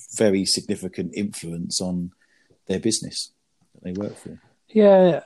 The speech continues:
Speaker 2: so I, I think, I think from that it depends on, 'cause a bid manager is a very broad role. Um, I think it depends on where your skill sets are, and you're right. One of them is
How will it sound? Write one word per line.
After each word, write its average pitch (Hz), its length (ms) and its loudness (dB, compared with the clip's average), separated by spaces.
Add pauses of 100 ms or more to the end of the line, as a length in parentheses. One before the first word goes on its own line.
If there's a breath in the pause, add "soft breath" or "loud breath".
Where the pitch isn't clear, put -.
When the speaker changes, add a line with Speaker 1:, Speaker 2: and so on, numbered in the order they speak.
Speaker 2:
so 202 180 2
I, 180 260 6
I 180 40 4
think, 151 260 0
I 147 140 2
think 147 220 0
from 139 180 2
that 113 160 2
it 117 80 -4
depends 127 500 0
on, 113 360 2
'cause 143 180 0
a 156 60 6
bid 160 180 4
manager 131 240 4
is 117 60 0
a 110 40 -6
very 120 140 4
broad 120 540 4
role. 120 420 4 (800)
Um, 117 500 2 (320)
I 123 60 2
think 131 180 2
it 131 40 -4
depends 131 440 0
on 120 140 2
where 123 120 4
your 120 120 4
skill 127 260 0
sets - 280 -4
are, 127 100 4
and 127 80 4
you're 123 100 6
right. 123 320 2
One 131 160 2
of 131 60 2
them 123 100 4
is 117 300 2